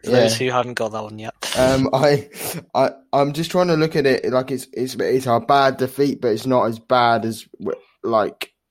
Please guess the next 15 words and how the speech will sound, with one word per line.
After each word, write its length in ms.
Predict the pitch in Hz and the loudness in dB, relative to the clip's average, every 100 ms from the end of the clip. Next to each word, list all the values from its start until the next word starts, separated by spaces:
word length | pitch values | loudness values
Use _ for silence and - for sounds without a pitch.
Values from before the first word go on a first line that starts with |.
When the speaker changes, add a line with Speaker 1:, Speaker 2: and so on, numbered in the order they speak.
| - | -4
Speaker 2:
it 200 | 120 - | -4 -4
seemed 420 | - 127 123 117 - _ _ | -2 2 2 0 -8 _ _
if 320 | 147 139 - | 0 0 -2
we 100 | 123 | -4
can 140 | 113 | -2
turn 240 | 110 117 110 | -2 0 0
it 80 | 71 | -2
round. 380 | 104 95 95 - - - - - - - | -4 -6 -10 -18 -20 -20 -20 -20 -18 -2
Um, 580 | 113 110 104 101 98 - _ _ _ _ _ _ - - - - | 2 2 2 -2 -4 -12 _ _ _ _ _ _ -20 -20 -20 -4
now, 260 | 135 135 135 | 2 2 4
if 200 | 151 147 | 2 2
we 120 | 147 | -2
go 220 | 139 143 | 2 4
and 140 | 139 127 | 4 4
get 300 | 131 - | 2 0